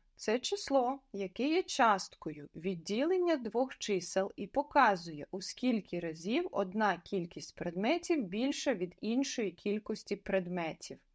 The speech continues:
Тобто на даному малюнку записано відношення шести предметів до трьох предметів. І нам чітко видно, що шість більше, ніж три у два рази.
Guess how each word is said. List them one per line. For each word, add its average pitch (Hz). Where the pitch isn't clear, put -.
Тобто 277
на 202
даному 240
малюнку 156
записано 254
відношення 208
шести 233
предметів 285
до 269
трьох 277
предметів. 170
І 214
нам 208
чітко 170
видно, 202
що -
шість 202
більше, 170
ніж 143
три 277
у 214
два 175
рази. 202